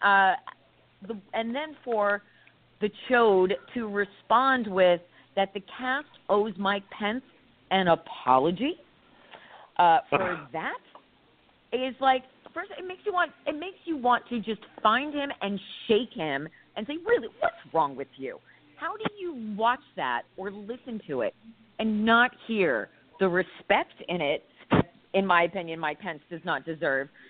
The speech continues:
Speaker 1: And then you hear the dignity in it, and you hear the honest plea from everyday American constituents making a plea to their political representative who happens to be present.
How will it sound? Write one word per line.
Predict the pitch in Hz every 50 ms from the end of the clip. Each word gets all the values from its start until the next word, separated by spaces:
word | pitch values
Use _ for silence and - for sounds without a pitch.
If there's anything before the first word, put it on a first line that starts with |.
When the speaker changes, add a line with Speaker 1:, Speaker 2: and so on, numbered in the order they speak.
| _ _ -
Speaker 1:
And | 247 247 254 247
then | 294 320 320
you | 302 311
hear | 311 262 262 208
the | 196 240
dignity | 196 - 208 214 202 175 208 196 180 190 196 190 196
in | 196 208
it, | 233 277 269 _ _ _ _ -
and | - 202 220
you | 214 202 185 -
hear | - 226 226 208
the | 226 226 220 - _ _ _ _ _ -
honest | - 233 269 302 311 339 359 - _ _ - _ _ _ _ - - -
plea | 233 220 208 175 151 143 143 156 208 262 330 - _ _ _ _ _ _ _ _ _ _ -
from | 202 185 180 170 - _ _ - - -
everyday | 170 190 214 233 226 254 285 285 247 269 254 247 247 247 254 254 - _ _ _ _ - -
American | 156 156 151 151 147 165 190 220 - 247 233 240 233
constituents | - 269 277 269 - - 381 381 - - 294 247 220 208 208 208 202 - - - - - - -
making | 233 294 339 - 359 359 359
a | 359 359 - -
plea | 220 226 233 233 - - -
to | 240 214 208
their | - 190 190 180 180 180 185 185 185 190 - _ _ _ _ _ _ _ _ _ _ _ _ _ -
political | - 226 254 285 311 302 294 294 254
representative | 220 226 226 220 208 214 202 170 202 190 190 180 165 170 147 160
who | 180 180
happens | 170 170 165 165 170 175 165 -
to | - 151
be | 165 170
present. | - - - 175 156 143 143 113 95